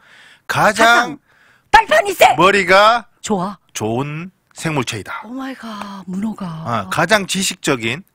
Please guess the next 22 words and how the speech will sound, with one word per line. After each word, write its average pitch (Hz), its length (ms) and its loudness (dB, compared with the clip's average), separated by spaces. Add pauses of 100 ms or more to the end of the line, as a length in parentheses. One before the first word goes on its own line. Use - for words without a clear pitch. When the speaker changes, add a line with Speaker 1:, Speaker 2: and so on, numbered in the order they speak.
(400)
Speaker 1:
두뇌가 170 440 2
있는 139 320 -2
생물체이다. 151 640 -8
Speaker 2:
내가 190 200 -10
어려서부터 220 520 -8
문어 220 240 -2
머리를 233 340 -6
많이 214 220 -4
먹었어. 180 500 -6
Speaker 1:
아, 117 120 -4
그랬구나. 143 580 -4
똑똑해졌구나, 113 560 -10
그래서. 87 640 -18
Speaker 2:
오, 214 840 -2
다 240 100 -8
문어 285 260 0
다-, 285 220 -2
네, 240 160 -4
네, 233 160 -2 (120)
탓인가 277 360 -4
봐요. 160 360 -8
Speaker 1:
그렇죠. 127 480 -6